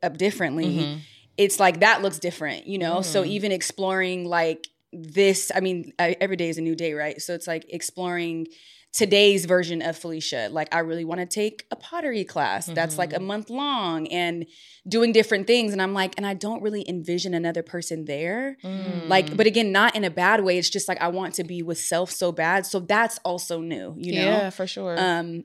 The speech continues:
Speaker 1: it's very interesting.
Speaker 2: Wait,
Speaker 1: What about y'all?
Speaker 2: I have
Speaker 1: Go
Speaker 2: a
Speaker 1: ahead.
Speaker 2: question for you before you ask them.
Speaker 1: Mm-hmm.
Speaker 2: How do you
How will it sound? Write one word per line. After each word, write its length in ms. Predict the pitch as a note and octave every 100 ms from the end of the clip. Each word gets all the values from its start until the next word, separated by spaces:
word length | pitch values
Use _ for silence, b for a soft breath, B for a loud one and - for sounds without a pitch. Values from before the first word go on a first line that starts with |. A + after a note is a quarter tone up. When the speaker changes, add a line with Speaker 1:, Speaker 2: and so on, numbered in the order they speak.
| -
Speaker 1:
it's 140 | -
very 200 | D#4 D#4+
interesting. 500 | - E3 F3+ - D3
Speaker 2:
Wait, 180 | B3+ -
Speaker 1:
What 40 |
about 180 | C4 G#3+
y'all? 300 | G3 E3 E3 F#3+
Speaker 2:
I 40 |
have 100 | A3+
Speaker 1:
Go 20 |
Speaker 2:
a 40 | F3+
Speaker 1:
ahead. 40 |
Speaker 2:
question 200 | F#3 F#3
for 100 | F3
you 60 | E3+
before 180 | E3 E3
you 60 |
ask 160 | D3+ D#3
them. 180 | E3 F#3
Speaker 1:
Mm-hmm. 80 | F#3
Speaker 2:
How 160 | G3 D#4+
do 80 | E4+
you 160 | A#3